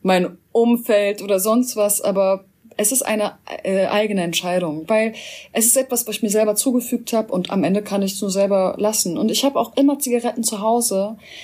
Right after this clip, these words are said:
weil ich immer selber entscheiden möchte, ob ich das möchte oder nicht. Und es ist immer, wenn ich das Verlangen dazu hab,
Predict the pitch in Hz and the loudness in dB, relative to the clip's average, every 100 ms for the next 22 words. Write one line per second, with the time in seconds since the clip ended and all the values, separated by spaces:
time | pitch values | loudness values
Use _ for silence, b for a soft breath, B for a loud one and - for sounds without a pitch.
0 | B B B - 208 220 226 226 - 185 | B B B -2 2 2 2 -2 -2 0
1 | 208 - - _ _ _ _ _ _ _ | 0 -2 -4 _ _ _ _ _ _ _
2 | _ - _ _ _ 294 277 285 254 240 | _ -20 _ _ _ 2 4 2 0 0
3 | 233 208 190 190 202 190 185 175 175 - | 0 -2 0 -2 0 -2 -4 -6 -8 -8
4 | - 170 - 175 - 196 - 170 170 170 | -8 -8 -6 -4 -2 -2 -2 -4 -4 -6
5 | 160 165 185 208 - - - 277 277 269 | -6 -6 -2 -2 -2 -2 2 4 4 0
6 | 208 214 220 190 - 208 254 226 190 - | 0 0 2 0 0 2 4 2 0 -2
7 | 185 202 | -2 -4